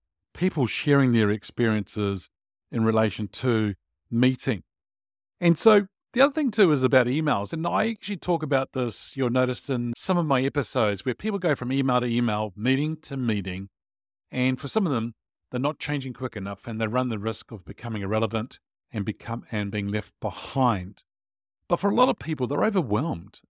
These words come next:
And the article actually talks about that, how there's quite a lot of people who tend to spend quite a lot of hours on emails and writing them and reading them, and also a lot of hours actually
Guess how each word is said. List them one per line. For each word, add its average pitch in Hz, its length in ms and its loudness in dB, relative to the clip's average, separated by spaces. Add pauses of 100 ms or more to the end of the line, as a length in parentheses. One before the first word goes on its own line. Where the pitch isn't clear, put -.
(120)
And 110 460 -2
the 127 100 -2
article 190 320 -2
actually - 220 -8
talks - 340 -6
about 98 380 -4
that, 107 380 -8
how 110 320 0 (520)
there's 131 220 2
quite 160 200 -2
a 170 40 4
lot 160 100 4
of 131 80 -2
people 123 360 -4
who 117 260 0 (480)
tend 202 280 0
to - 60 -6
spend 120 580 0 (680)
quite 220 180 -2
a 226 60 2
lot 170 80 4
of 127 80 2
hours - 440 -2 (420)
on 127 200 4
emails 120 580 2 (140)
and 113 220 -2
writing 139 380 2
them 135 180 0
and 98 100 0
reading 120 260 -2
them, 139 180 0
and 139 100 -2
also 175 400 2
a - 0 -
lot 127 180 4
of 117 140 4
hours 110 580 2
actually 110 400 -6